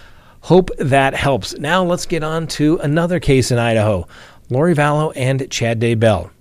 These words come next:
Lori Vallow has an alibi. That's right. Lori Vallow has filed a notice of alibi. It reads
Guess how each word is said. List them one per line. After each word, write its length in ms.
Lori 220
Vallow 400
has 220
an 80
alibi. 500
That's 260
right. 360
Lori 240
Vallow 320
has 240
filed 560
a 280
notice 440
of 180
alibi. 520
It 260
reads 520